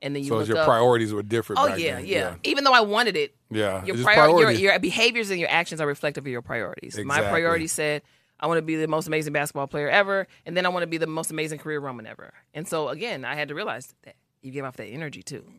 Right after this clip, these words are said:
Speaker 1: So even guys that are interested, they see unavailability. So
Speaker 2: Mm.
Speaker 1: I had to understand that my energy I'm giving off, even though it's not on purpose,
Speaker 2: Yep.
Speaker 1: it has to, I have to be very conscientious about it.
Speaker 2: And you
Speaker 1: So
Speaker 2: said at the very beginning, you said it's your self-awareness.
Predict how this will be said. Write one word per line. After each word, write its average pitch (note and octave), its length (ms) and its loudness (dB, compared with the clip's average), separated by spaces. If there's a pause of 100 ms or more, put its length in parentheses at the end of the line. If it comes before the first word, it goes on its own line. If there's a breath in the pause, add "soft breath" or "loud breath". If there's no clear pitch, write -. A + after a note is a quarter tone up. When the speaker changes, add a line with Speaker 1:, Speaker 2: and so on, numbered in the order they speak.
(120)
Speaker 1:
So - 120 -6
even D#3+ 200 -2
guys D3 220 0
that C#3+ 100 -6
are C3 40 -8
interested, D3 360 -10
they C#3 120 -6
see C#3 340 -6
unavailability. A#2 840 -12 (180)
So F3 60 -6
Speaker 2:
Mm. E3+ 200 2
Speaker 1:
I C#3+ 60 2
had D#3+ 160 0
to C#3 100 -6
understand D3+ 640 -6
that C#3 240 -4 (360)
my D3+ 200 -2
energy F3 400 -2
I'm D3 80 -6
giving D3 260 -4
off, D#3 340 0
even F3 300 -6
though F3+ 160 2
it's G3 140 -6
not G3 340 2
on G3 160 -2
purpose, - 560 -2
Speaker 2:
Yep. A2+ 340 2
Speaker 1:
it D3 120 -8
has D#3+ 320 0
to, - 100 -8
I - 40 -4
have D#3+ 160 -6
to C3+ 60 -20
be C3+ 80 -10
very B2+ 220 -14
conscientious B2 540 -14
about A2 240 -8
it. - 20 4
Speaker 2:
And C#3 80 2
you D#3+ 80 0
Speaker 1:
So C3 120 0
Speaker 2:
said D3 180 6
at C#3 120 2
the B2+ 60 -2
very C3 240 2
beginning, A#2 400 -2
you A2+ 80 0
said G#2 400 0
it's - 240 -12
your G2+ 140 -6
self-awareness. F2+ 880 -8